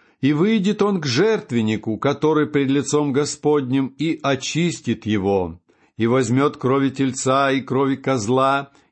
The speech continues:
и возложит на роги жертвенника со всех сторон, и покропит на него кровью с перста своего семь раз,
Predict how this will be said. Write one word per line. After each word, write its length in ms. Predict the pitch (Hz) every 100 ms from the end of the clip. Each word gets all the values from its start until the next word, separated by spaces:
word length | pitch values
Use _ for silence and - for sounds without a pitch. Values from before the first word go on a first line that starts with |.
| _
и 160 | 185
возложит 760 | 185 190 123 131 143 143 135 -
на 160 | 135 131
роги 280 | 135 127
жертвенника 720 | 131 98 131 127 131 135 131 135
со 180 | 139 127
всех 340 | - 127 127
сторон, 580 | - 135 127 131 131 131 - _ -
и 120 | 196
покропит 840 | 196 196 196 185 175 175 180 107
на 160 | 123 127
него 260 | 120 113 107
кровью 540 | - 127 165 175 180
с 80 | -
перста 580 | - 165 127 - 156 151
своего 480 | - 151 147 147
семь 560 | 131 - - 151 151 135
раз, 540 | 104 117 113 - -